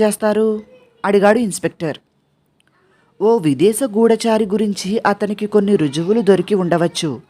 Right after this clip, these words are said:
కానీ వాటిని అతను సరిగ్గా అర్థం చేసుకోలేక షేక్ రెహమాన్ని అనవసరంగా అనుమానించి కూడా ఉండవచ్చు.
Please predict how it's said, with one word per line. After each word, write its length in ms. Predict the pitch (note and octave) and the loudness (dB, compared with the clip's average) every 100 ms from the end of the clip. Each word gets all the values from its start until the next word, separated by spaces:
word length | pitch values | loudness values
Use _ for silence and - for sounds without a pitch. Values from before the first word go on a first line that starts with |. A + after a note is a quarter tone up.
| _ _ _ _ | _ _ _ _
కానీ 500 | F#3+ F#3+ G3 G#3 G#3 - | -2 0 0 -2 -4 0
వాటిని 480 | F#3+ F#3+ G#3 G3+ G#3 | 2 4 2 0 0
అతను 340 | G3 G3+ G3+ | -2 -4 -6
సరిగ్గా 500 | G3+ D#3+ D3 E3+ G#3 | -6 -4 -4 0 0
అర్థం 360 | G#3 C3 E3 F3+ G3 | 0 0 -4 -2 -4
చేసుకోలేక 800 | F3+ - F#3 F#3 F3+ F3+ F#3 E3+ - _ _ - | -4 -2 0 0 0 0 0 -2 -12 _ _ -4
షేక్ 360 | - A#3+ C4 | 2 2 2
రెహమాన్ని 680 | A#3 G3 G3 G#3+ G#3 G#3 G3+ D#3 | -4 -4 -4 -4 -2 -2 -4 -4
అనవసరంగా 680 | D3+ D#3 F3+ G#3+ G#3+ A3+ | -4 -4 -6 -6 -2 0
అనుమానించి 580 | A3 F3 E3+ F#3 F#3 - | 0 0 -2 -2 -4 -8
కూడా 260 | - G3+ G3 | -4 -2 -2
ఉండవచ్చు. 640 | F#3+ F#3+ F#3 - D#3 | -2 -4 -4 -4 -6